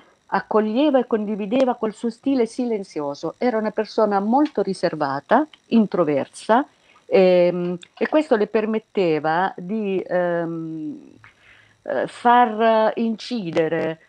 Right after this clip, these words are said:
nel, ehm, eh, nell'animo personale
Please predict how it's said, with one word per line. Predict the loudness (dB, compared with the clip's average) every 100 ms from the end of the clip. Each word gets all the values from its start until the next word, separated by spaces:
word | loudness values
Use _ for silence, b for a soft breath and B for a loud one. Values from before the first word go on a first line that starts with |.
| b
nel, | -8 -6 -2 0 2
ehm, | 4 4 2 -2 -6 -10
eh, | -8 -8 -8 -10
nell'animo | -6 -4 0 4 4 2 -2 -4 -6 -8 _ _ _
personale | -4 -4 -4 -2 -4 -4 -4 -4 -4